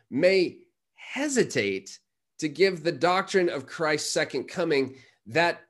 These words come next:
emphasis which was usually laid on it by our ancestors. Yet it seems impossible to me to retain in any recognizable form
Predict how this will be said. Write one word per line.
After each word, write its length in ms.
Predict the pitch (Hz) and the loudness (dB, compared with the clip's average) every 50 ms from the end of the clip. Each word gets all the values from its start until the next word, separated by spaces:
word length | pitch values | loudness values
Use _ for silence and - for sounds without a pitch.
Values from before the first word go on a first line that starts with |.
| _ | _
emphasis 800 | - 185 233 233 - 165 147 - - - 131 127 123 123 - - - _ _ _ _ | 0 0 0 0 0 0 0 0 0 2 2 0 0 -2 -6 -10 -14 _ _ _ _
which 300 | - 143 190 196 - - | 0 2 2 2 2 4
was 260 | 180 180 175 139 131 | 4 4 6 4 2
usually 560 | 151 180 214 226 208 185 196 185 196 180 170 | 0 0 0 0 0 0 2 4 6 6 8
laid 320 | 151 147 156 175 185 175 170 | 8 6 6 6 6 4 4
on 300 | 147 156 175 196 185 170 | 2 2 2 4 4 4
it 280 | 131 135 - - 127 | 2 0 -2 -6 -4
by 220 | 120 139 147 156 151 | -2 0 2 2 2
our 160 | 156 160 127 | 2 0 0
ancestors. 880 | 120 147 160 180 175 - - 87 - - - - - - - - - _ _ _ _ _ _ _ _ _ _ _ _ _ _ _ _ _ _ _ _ _ _ _ _ | 0 0 -2 -2 -2 -4 -6 -8 -8 -10 -14 -16 -16 -16 -18 -18 -20 _ _ _ _ _ _ _ _ _ _ _ _ _ _ _ _ _ _ _ _ _ _ _ _
Yet 180 | 127 180 220 220 | 0 2 4 4
it 140 | 214 - | 4 4
seems 320 | - - 214 214 208 175 208 | 2 0 0 0 2 2 2
impossible 880 | 196 180 170 - - - - 185 208 247 254 247 - 180 135 131 120 | 0 0 -2 -6 -10 -6 -2 2 4 4 4 4 2 2 2 0 -2
to 160 | 110 - - 98 | -2 -4 -6 -8
me 320 | 92 82 69 62 - _ _ _ _ _ _ _ _ _ - | -8 -8 -8 -12 -16 _ _ _ _ _ _ _ _ _ -8
to 120 | - 175 160 | -6 -4 0
retain 600 | 165 180 170 175 - 185 180 175 170 165 143 - - 151 | 2 2 2 2 0 0 2 4 4 2 0 -2 -4 -2
in 200 | 156 151 151 147 - - | -2 0 -2 -2 2 4
any 200 | 196 214 202 170 | 4 6 6 6
recognizable 840 | 139 156 170 165 - 160 139 147 143 139 139 131 120 127 107 110 101 | 6 6 4 4 2 0 0 2 4 4 4 4 2 -2 -4 -4 -6
form 560 | - - - 160 175 170 135 117 110 107 107 | -6 -6 -4 0 2 2 2 2 0 -2 -4